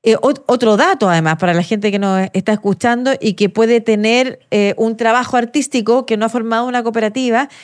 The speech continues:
es que la federación está también, por parte de los principios legales de las cooperativas,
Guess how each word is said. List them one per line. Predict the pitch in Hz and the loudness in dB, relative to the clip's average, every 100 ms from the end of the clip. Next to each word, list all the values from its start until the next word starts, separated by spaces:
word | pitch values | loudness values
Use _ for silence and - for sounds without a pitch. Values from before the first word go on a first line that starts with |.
| - - _ | -20 -20 _
es | 262 | -4
que | - 294 | 0 0
la | 247 | 0
federación | - 240 214 196 190 254 269 311 440 _ - | 0 2 2 0 -2 -4 -2 -4 -8 _ -6
está | 220 269 254 | -2 0 0
también, | 226 208 339 302 | -2 0 -2 -2
por | 226 214 | -4 -2
parte | 247 240 | -4 0
de | 226 | 0
los | 214 | 0
principios | 190 170 151 269 302 | -2 -4 -2 -2 -2
legales | 262 190 170 233 392 403 | 0 0 0 0 -2 -4
de | 277 311 | -4 -4
las | 320 - | -4 -6
cooperativas, | 302 311 311 320 359 | -4 -2 -2 -2 -2